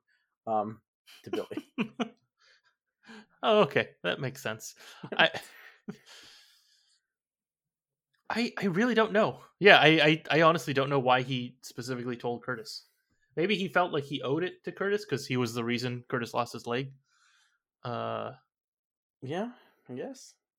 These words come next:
Speaker 2: Yeah, I, I, I, yeah.
Speaker 1: Well,
Speaker 2: Nah,
Speaker 1: no,
Speaker 2: that barely
Speaker 1: Billy.
Speaker 2: Yeah.
Speaker 1: Well, Billy was the closest. After his family died, he's the closest thing Frank still had to family.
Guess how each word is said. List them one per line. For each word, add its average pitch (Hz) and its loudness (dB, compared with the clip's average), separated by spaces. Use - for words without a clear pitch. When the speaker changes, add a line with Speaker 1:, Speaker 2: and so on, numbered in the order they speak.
Speaker 2:
Yeah, 170 -10
I, 165 -8
I, 156 -8
I, 151 0
yeah. 147 -4
Speaker 1:
Well, 233 4
Speaker 2:
Nah, 233 2
Speaker 1:
no, 233 6
Speaker 2:
that 190 0
barely 262 2
Speaker 1:
Billy. - -8
Speaker 2:
Yeah. 117 -16
Speaker 1:
Well, 202 6
Billy 240 4
was 240 4
the 190 -6
closest. 170 -4
After 214 4
his 196 -4
family 160 0
died, 110 -2
he's 151 -4
the 135 -12
closest 131 -4
thing 117 -8
Frank 131 -4
still 135 -2
had 113 -2
to 101 -16
family. 101 -10